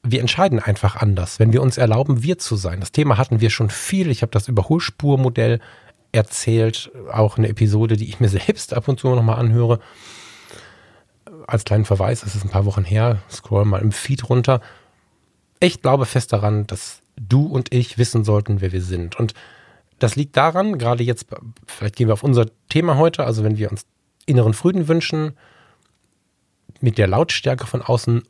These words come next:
besser umgehen zu können, wenn wir uns das wünschen, dann ist es sehr, sehr schlau zu beleuchten, was stört uns, was ist das für eine Lautstärke und was macht es mit uns. Ja, da kommen Fakten,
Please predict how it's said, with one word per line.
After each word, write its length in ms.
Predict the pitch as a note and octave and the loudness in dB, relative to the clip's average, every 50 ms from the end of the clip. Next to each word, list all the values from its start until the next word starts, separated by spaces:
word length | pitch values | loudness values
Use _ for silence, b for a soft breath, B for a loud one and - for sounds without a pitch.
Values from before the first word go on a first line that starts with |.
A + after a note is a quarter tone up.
| _ _ _ | _ _ _
besser 300 | B2 A#2+ A#2+ - - A#2+ | 0 0 0 2 0 0
umgehen 500 | - F3 F#3+ F3+ D3 C3+ C#3+ C#3+ D3+ D#3 | 0 0 0 0 2 2 2 2 2 0
zu 220 | C3 - - - C#3 | -2 -4 -6 -8 -6
können, 380 | - - - C#3+ D3 D#3+ D#3+ | -4 -2 -2 0 0 0 0
wenn 100 | B2+ G#2+ | 2 2
wir 60 | G#2+ A2 | 2 0
uns 140 | G#2+ - | -2 -4
das 240 | - B2 A2+ - - | -8 -10 -10 -4 0
wünschen, 440 | B2+ C3+ D3 D3 - - D3+ C#3+ b b b b b b b b b b _ | 0 0 2 0 -2 -4 -4 -6 b b b b b b b b b b _
dann 120 | - A#2 A#2+ | -2 -2 0
ist 160 | A2+ - - | 0 -2 -4
es 200 | B2 - - - | -6 -6 -4 -2
sehr, 220 | - C3+ C3+ C3 | 0 2 2 2
sehr 200 | A#2 - A#2+ A#2 | 2 0 0 -2
schlau 440 | - - - - B2+ A#2+ A#2 A#2 A#2 | -2 -2 -2 0 2 4 4 4 2
zu 200 | A2 - B2+ A#2 | 2 -2 -4 0
beleuchten, 520 | A2+ G#2+ A2 A2 A#2 A#2+ - - - G#2+ G#2 | 0 2 2 4 2 2 0 0 -2 0 0
was 220 | A2 G#2 - - | 0 0 -2 -4
stört 520 | - - - - G#2+ G#2+ A#2+ C3 - - | -6 -6 -2 -2 0 0 0 -2 -4 -4
uns, 360 | - D#3+ G3 A3+ - - - - | -4 -4 -4 -4 -6 -10 -12 -2
was 200 | A2+ A2+ G#2+ - | -2 -2 -2 0
ist 200 | - B2+ - - | -4 -8 -6 -4
das 100 | C3+ - | -6 -4
für 100 | - - | 0 2
eine 100 | B2 A2+ | 2 2
Lautstärke 800 | G#2 G#2 A#2 C#3+ - - - - D#3 D#3 E3 D#3 - F3+ A3 A#3 - b b b b b b b b b b b b b b b b _ | 4 2 0 0 -2 -4 -2 -2 0 0 0 -2 -2 -4 -4 -4 -10 b b b b b b b b b b b b b b b b _
und 140 | - D3+ C3+ | -2 0 2
was 100 | C#3 A#2 | 2 2
macht 260 | C3 C#3 A#2+ - - | 2 0 0 0 -4
es 80 | A2 G#2+ | -4 -2
mit 160 | A#2+ B2 - | -2 0 2
uns. 400 | E3 D#3 A#2+ G2+ - - - - _ _ _ _ _ _ _ _ _ - | 4 4 4 2 0 -6 -12 -16 _ _ _ _ _ _ _ _ _ -6
Ja, 220 | F#2 F2+ G#2+ B2 B2 | -2 -2 0 0 0
da 100 | B2 A2 | 0 0
kommen 400 | - - B2+ B2 A#2+ A2+ G#2+ b b b b b b b b b b b b _ _ _ _ _ _ _ _ _ _ _ _ - | 2 2 2 2 2 -2 -4 b b b b b b b b b b b b _ _ _ _ _ _ _ _ _ _ _ _ -18
Fakten, 600 | - - - D#3 - - - E3 D#3+ E3 E3 | -12 -10 -10 -10 -8 -4 -2 0 0 0 0